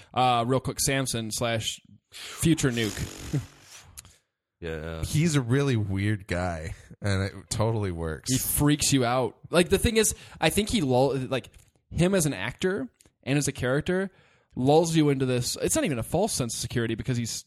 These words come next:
Speaker 1: a pretty decent dude.
Speaker 3: Yeah.
Speaker 1: But he lulls you into this sense of security in the same way he's
Speaker 3: As he
Speaker 1: lulling
Speaker 3: does Trish.
Speaker 1: Trish,
Speaker 3: Yeah.
Speaker 1: and you're like, "Wow, this," I did, I, first of all, didn't see him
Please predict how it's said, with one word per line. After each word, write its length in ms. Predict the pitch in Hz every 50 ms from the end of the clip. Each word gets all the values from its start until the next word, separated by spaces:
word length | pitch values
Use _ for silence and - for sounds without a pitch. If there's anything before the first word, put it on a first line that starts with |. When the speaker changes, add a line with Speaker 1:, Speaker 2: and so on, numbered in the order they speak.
| - -
Speaker 1:
a 40 | -
pretty 240 | - - 220 220 139
decent 380 | 120 127 131 - 117 - -
dude. 380 | - 131 165 156 98 78 110 107 - -
Speaker 3:
Yeah. 260 | 98 95 90 78 87 - - _ -
Speaker 1:
But 80 | 147 147
he 40 |
lulls 320 | 139 151 165 185 214 190 170
you 100 | 196 180
into 100 | 170 160 139
this 140 | 139 135 -
sense 220 | - 160 143 -
of 80 | 139 120
security 800 | 123 123 - - 208 180 175 151 123 101 90 92 95 113 117 - - 101
in 120 | - 139 139
the 60 | 135
same 200 | - - 147 139
way 100 | 131 127
he's 80 | 123 127
Speaker 3:
As 160 | 127 123 117
he 80 | 117 135
Speaker 1:
lulling 140 | 131 110
Speaker 3:
does 140 | 107 117 117 107
Trish. 360 | - 117 107 92 87 - -
Speaker 1:
Trish, 320 | - 208 - 170 139 - -
Speaker 3:
Yeah. 60 | 160
Speaker 1:
and 60 | 156
you're 120 | 160 160 156
like, 200 | 151 139 - - - - - _ _ _ -
"Wow, 220 | 175 170 220 175
this," 220 | 147 156 170 - -
I 140 | 139 147 160
did, 160 | 160 156 -
I, 120 | 135 147 147
first 260 | 139 - - 226 -
of 40 | 165
all, 60 | 139
didn't 200 | 127 139 139 165
see 180 | 156 - 156 139
him 360 | 143 143 147 139 123 110